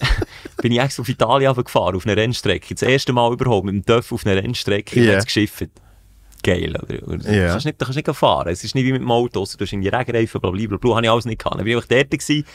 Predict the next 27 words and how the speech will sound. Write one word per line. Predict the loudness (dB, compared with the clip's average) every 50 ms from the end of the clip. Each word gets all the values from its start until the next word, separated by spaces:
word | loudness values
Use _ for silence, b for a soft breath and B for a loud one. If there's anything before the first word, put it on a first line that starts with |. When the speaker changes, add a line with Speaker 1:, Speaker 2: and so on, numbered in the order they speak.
| B B B B
Speaker 1:
mit | -8 -6
dem | -6 -6 0 2
geilsten | 2 2 2 0 0 2 2 4
Mannenspielzeug, | 4 4 2 0 -2 -2 0 0 0 0 -2 -2
das | -2 0 0
du | 0
kannst | -2 -2 -2 0 2
haben, | 2 2 2 -2 -6 -6 _
Speaker 2:
Ja. | 0 2 4 4 2 2 2
Speaker 1:
mit | 0 0 0
dem | -2 -2 2 4
geilsten | 4 6 6 4 2 0 -4 -4
Spielplatz, | 2 4 6 6 6 6 4 2 4 2
den | 0 -2
du | -2 0
kannst | 0 0 0 2
haben. | 2 2 4 2 0 b b b -4
Und | -2 0
ich | 0
hab | 0
fucking | 0 -2 -4 -4 -4 -2 -2 0
normal | 0 2 2 4 4 2
nicht | 2 0 0
raus | -2 -4
dürfen | -2 -2 -2 -2 -2 -2 -4
gehen | -4 -4 -4
spielen. | 0 0 0 2 0